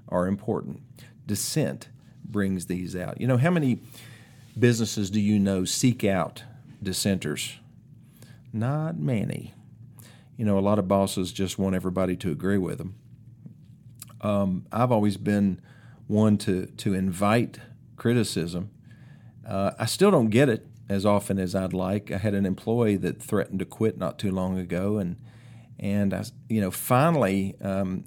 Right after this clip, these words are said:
I got to him and we sat down and talked, and, you know, he said that, um,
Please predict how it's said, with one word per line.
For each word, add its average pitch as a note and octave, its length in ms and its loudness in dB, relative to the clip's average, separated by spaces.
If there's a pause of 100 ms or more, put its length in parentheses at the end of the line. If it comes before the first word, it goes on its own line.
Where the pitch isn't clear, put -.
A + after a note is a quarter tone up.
I G2+ 140 -2
got G2+ 280 -2
to A2+ 180 2
him G#2+ 260 2
and F#2 260 -2
we G2+ 140 -4
sat E2 260 -2
down G2+ 180 0
and F#2+ 120 -4
talked, B2+ 400 -2
and, - 160 -6 (800)
you A#2 80 -2
know, G2 140 0
he G#2+ 220 0
said G#2+ 380 0
that, - 320 -2
um, G#2 440 2